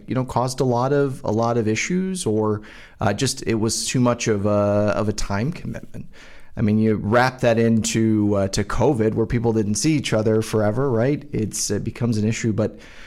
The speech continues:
w-, as a city, we've started to dedicate, uh, resources to those neighborhood watch programs. And what we wanna do is double those efforts, uh, work with other agencies, uh, to help us in that process,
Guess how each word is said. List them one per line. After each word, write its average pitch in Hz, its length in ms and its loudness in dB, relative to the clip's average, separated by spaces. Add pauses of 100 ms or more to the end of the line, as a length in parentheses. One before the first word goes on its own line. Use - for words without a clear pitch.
(240)
w-, - 420 -8
as 120 220 2
a 107 40 -2
city, 139 380 2
we've 104 220 2
started 104 340 -2
to 110 100 0
dedicate, 104 1000 -2
uh, 98 100 0
resources 101 840 -2
to 95 540 0
those 98 260 0
neighborhood 101 400 0
watch 85 360 -4
programs. - 640 -6
And 92 360 -2
what 101 160 -2
we 101 100 0
wanna 98 240 0
do 95 220 0
is 92 140 -2
double 113 380 0
those 110 240 -2
efforts, - 520 -4 (460)
uh, 90 60 2
work 107 320 2
with 107 120 2
other 104 280 2
agencies, 98 960 0
uh, 101 180 -2
to - 160 -4
help - 360 -2
us - 260 -2
in 101 160 -2
that 92 220 -4
process, 123 580 -4